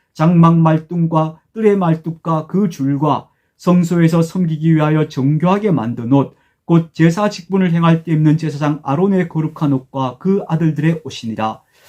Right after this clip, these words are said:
이 기물의 여신 앞에서 제가 대략 설명드렸죠.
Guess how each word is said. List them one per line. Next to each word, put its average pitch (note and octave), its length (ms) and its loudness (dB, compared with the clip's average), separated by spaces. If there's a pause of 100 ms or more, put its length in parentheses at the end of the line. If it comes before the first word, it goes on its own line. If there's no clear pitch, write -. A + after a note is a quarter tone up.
(120)
이 E3 180 0
기물의 G3+ 320 4
여신 D#3+ 180 -2
앞에서 D#3+ 320 -4
제가 C#3 420 -6 (260)
대략 C#3+ 220 -2
설명드렸죠. F3 920 0